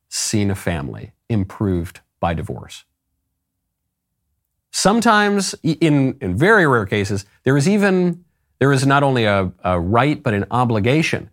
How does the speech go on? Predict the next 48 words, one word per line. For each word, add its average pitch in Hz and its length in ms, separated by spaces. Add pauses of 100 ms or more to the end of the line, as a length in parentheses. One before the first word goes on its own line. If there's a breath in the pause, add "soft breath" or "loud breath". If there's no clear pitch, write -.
(160)
to 120 60
have 101 100
some 123 180
kind 110 180
of 87 80
separation. 98 640
Let's 80 220
say 87 240
that, 82 160
I 90 100
don't 85 120
know, 73 140
the 78 220 (220 soft breath)
husband 107 400
is 95 120
a 92 100
knockdown, 98 680
violent, 98 480
abusive 95 540
drunk, 101 440
and 78 100
he's 76 160 (200)
thrown 113 300
his 95 100
wife 101 260
against 98 280
the 92 60
walls. 95 480
And 101 160 (140 loud breath)
sometimes 131 840 (540)
for 107 360 (200)
the, - 100 (100)
for 92 300 (320)
just 123 240
the - 60
pr-, - 160 (160)
protection - 360
of 98 80
one's 110 220
own 95 120
life 107 260
and 87 80
the 85 40
life 90 180
of 95 60
one's 90 140
own 78 120
kids, 160 180